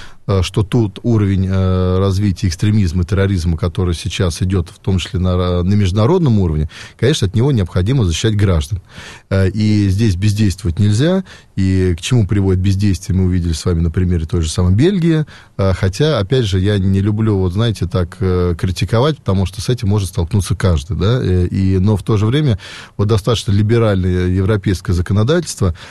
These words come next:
оно приводит к тому, что спецслужбам достаточно тяжело обеспечивать безопасность граждан. Я хочу подчеркнуть, э, одну вещь.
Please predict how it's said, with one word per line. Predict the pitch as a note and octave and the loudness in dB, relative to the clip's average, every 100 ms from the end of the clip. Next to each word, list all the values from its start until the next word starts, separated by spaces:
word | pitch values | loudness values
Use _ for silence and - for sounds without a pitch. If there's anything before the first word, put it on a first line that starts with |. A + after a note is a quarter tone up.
| - _ | -20 _
оно | G2 A2 C#3 | 2 2 2
приводит | - A2+ A2+ F#2 | 2 2 2 0
к | |
тому, | - G#2+ D#3+ | 0 0 0
что | - F2+ | -2 -4
спецслужбам | - F#2 C#3 C#3+ G#2 | -4 -2 0 0 0
достаточно | F#2 A#2+ B2 G2+ | 0 -2 -2 -2
тяжело | E2+ F2+ G#2 C3 | 0 0 2 0
обеспечивать | F#2 E2+ - G#2+ A2 F2 | 0 -2 -2 -2 -2 -2
безопасность | F2 F2 G#2+ G2+ G#2 F#2+ | 0 0 0 0 0 2
граждан. | G#2 F2+ D2 D#2 - - - | 2 2 0 -4 -12 -20 -4
Я | A#2 D#3 | 0 2
хочу | B2+ A2 D#3 | 2 0 0
подчеркнуть, | B2+ G2 G2+ F2+ C3+ B2+ - | -2 0 -2 0 0 0 0
э, | G#2 G2+ | 0 2
одну | F#2 F#2+ A#2 | 2 4 4
вещь. | G#2+ F#2 D2+ | 4 2 0